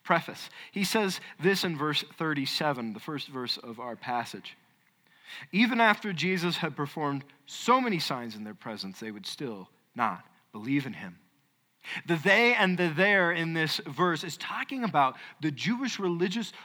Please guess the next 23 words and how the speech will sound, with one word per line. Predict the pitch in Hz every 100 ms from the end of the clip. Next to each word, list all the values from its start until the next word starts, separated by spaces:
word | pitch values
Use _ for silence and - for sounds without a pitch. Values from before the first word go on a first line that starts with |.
| -
authorities | 147 - 208 196 165 143 123
who've | - 160 123
been | 151
in | 135
conflict | - - 147 180 208 196 220
with | 196
Jesus | 160 202 208 226 220 - - _ _ _ _ -
and | 185 170
are | 156
going | 135 196 226 202 180 151 -
to | - 165
lead | 147 170 202 208 151
Jesus | 139 147 135 135 - -
into | 147 160 143 135 123 117 110 120
the |
crucifixion. | 117 - 120 107 - 143 - 92 127 _ _ _ _ _ _ _ _ _ _ -
Okay, | 107 135
so | 131 151
I'm |
gonna | 202 190
read | 147 175 156
this | 143
again. | 143 113 147 135